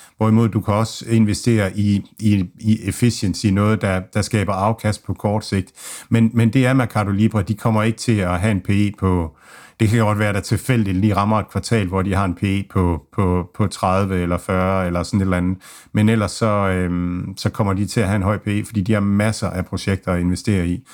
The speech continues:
og det skal man bare være lykkelig for. Så, så den her type virksomheder, altså, som er innovative virksomheder, der er, der er en nøgle, bundlinjetal duer ikke, øh, bundlinjeratioer duer ikke til at bedømme dem.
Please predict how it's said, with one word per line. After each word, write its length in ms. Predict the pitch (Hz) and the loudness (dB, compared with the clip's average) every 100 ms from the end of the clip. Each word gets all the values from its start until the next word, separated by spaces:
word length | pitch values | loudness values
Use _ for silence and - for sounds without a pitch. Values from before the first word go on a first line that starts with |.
| - - | -12 -4
og 60 | |
det 100 | 92 | -2
skal 100 | - | 0
man 120 | 95 | 0
bare 180 | 87 90 | 0 0
være 120 | 92 | 0
lykkelig 440 | 92 90 104 - 82 | 0 0 -2 -4 -8
for. 280 | 87 82 - _ - - | -6 -8 -10 _ -20 -12
Så, 340 | - 98 92 90 - - | -2 0 0 -2 -10 -12
så 120 | - 120 | -4 -4
den 280 | - 135 | 0 0
her 160 | 117 120 | 2 2
type 440 | - 120 110 101 | 0 2 2 2
virksomheder, 800 | 90 104 139 143 98 92 98 101 101 _ | 0 2 2 2 0 2 2 0 -2 _
altså, 300 | 107 101 98 82 _ - - | -4 -2 -2 -4 _ -20 -18
som 260 | - 110 107 | -4 -2 0
er 260 | 101 107 117 - | -2 -2 -4 0
innovative 800 | 117 127 117 90 - 113 101 87 | 2 2 2 -2 0 2 2 2
virksomheder, 580 | 110 107 101 85 98 95 - - - | 2 2 -2 0 0 -2 -8 -16 -4
der 80 | 107 | -2
er, 180 | 101 107 _ - | 0 -4 _ -4
der 60 | 107 | 0
er 140 | 101 | 2
en 180 | 110 107 | 4 4
nøgle, 600 | 107 113 120 113 110 101 | 4 2 0 0 -2 -2
bundlinjetal 720 | - 117 120 107 95 - 104 110 | 0 2 4 2 2 0 0 0
duer 320 | - 127 92 | 0 0 2
ikke, 280 | 98 101 - - | 0 -2 -8 -4
øh, 120 | 95 | 0
bundlinjeratioer 720 | 113 110 113 98 104 95 104 | 2 4 2 2 0 0 -2
duer 280 | 90 127 101 | 0 0 2
ikke 140 | 90 | 0
til 100 | - | -2
at 60 | 104 | -2
bedømme 400 | 95 90 110 87 | -2 -2 -2 -2
dem. 180 | 85 | -6